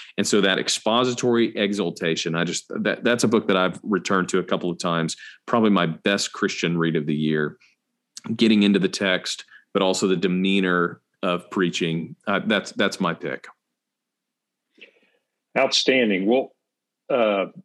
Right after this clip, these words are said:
Speaker 2: I have obviously a lot more we could talk about, but I think we've hit several. But let me turn this around on you, because I was just thinking today, as I, I had a little bit of time, at thirty minutes, and filled it with reading today. And I thought to myself, "Hey,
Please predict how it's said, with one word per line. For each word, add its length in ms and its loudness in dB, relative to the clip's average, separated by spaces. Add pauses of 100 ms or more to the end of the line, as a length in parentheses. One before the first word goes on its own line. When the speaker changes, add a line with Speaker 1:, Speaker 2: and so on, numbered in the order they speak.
Speaker 2:
I 120 2
have 160 -2 (100)
obviously 380 0
a 40 2
lot 220 -2
more 160 0
we 80 -2
could 160 -12
talk 280 -2
about, 280 -2
but 100 -2
I 60 -4
think 200 -4
we've 140 0
hit 220 -2
several. 560 0
But 180 -4
let 140 2
me 120 2
turn 240 -2
this 180 0
around 360 0
on 220 -2
you, 180 -4 (760)
because 420 2
I 80 4
was 180 2
just 180 0
thinking 300 0
today, 540 0 (100)
as 160 -4
I, 200 2
I 160 -4
had 140 0
a 40 -2
little 260 2
bit 120 2
of 100 -4
time, 200 0
at 140 -2
thirty 220 2
minutes, 340 0
and 140 -8
filled 220 2
it 80 -2
with 160 -2
reading 420 0
today. 460 2 (440)
And 160 2
I 60 0
thought 280 0
to 80 0
myself, 580 0
"Hey, 300 0